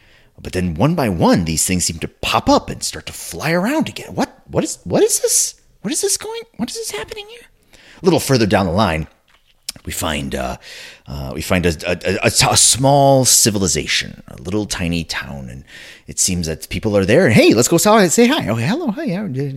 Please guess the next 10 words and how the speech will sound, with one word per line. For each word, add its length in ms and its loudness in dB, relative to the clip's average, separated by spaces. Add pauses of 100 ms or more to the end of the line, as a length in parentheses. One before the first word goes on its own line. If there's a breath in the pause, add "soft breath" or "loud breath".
(120)
we're 140 -4
S 120 -2
G 100 -8
one. 280 -4
Nice 220 -8
to 60 -12
meet 160 -8
you." 60 -12 (600 loud breath)
And, 320 0
uh, 240 -2